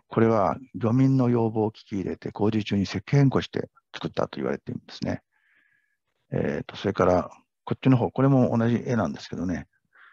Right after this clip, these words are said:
ちょっとデザインが違うでしょ。で、これはね、あの、現物を見てないで描いてるんですよね。あの、できる前に描いてるから、実際と違ってるわけです。それから、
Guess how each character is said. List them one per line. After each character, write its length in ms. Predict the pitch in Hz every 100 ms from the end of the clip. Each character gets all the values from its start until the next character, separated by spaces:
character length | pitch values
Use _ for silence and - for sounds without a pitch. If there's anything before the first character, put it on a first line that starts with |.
| _ _ _ _ _
ち 80 | -
ょ 20 |
っ 60 | 180
と 120 | - -
デ 120 | 113
ザ 120 | 110 135
イ 40 |
ン 20 |
が 60 | 95
違 200 | 80 -
う 120 | 92
で 60 | -
し 100 | -
ょ。 120 | - _ _ _ -
で、 80 | -
こ 140 | -
れ 60 | 127
は 120 | 120
ね、 180 | 95 - -
あ 100 | 85
の、 380 | 82 82 78 - _ _ _ _ - - - _ -
現 140 | 117
物 220 | 135 139
を 20 | 131
見 120 | 151
て 100 | 143
な 120 | 107
い 40 |
で 80 | -
描 140 | - -
い 40 |
て 80 | -
る 60 |
ん 20 | -
で 60 |
す 60 | -
よ 80 | -
ね。 160 | 117 _ _ -
あ 60 |
の、 140 | - 80
で 120 | 98
き 80 | 117
る 80 |
前 120 | 90 82
に 80 |
描 120 | 65 -
い 40 |
て 80 | -
る 120 | -
か 80 | -
ら、 140 | - _ _ _ -
実 300 | - 92 117
際 0 |
と 100 | 107
違 220 | - -
っ 60 | 95
て 160 | - 101
る 80 |
わ 80 | -
け 100 | -
で 80 | -
す。 180 | - - _
そ 160 | -
れ 60 | 110
か 100 | 120
ら、 240 | 110 85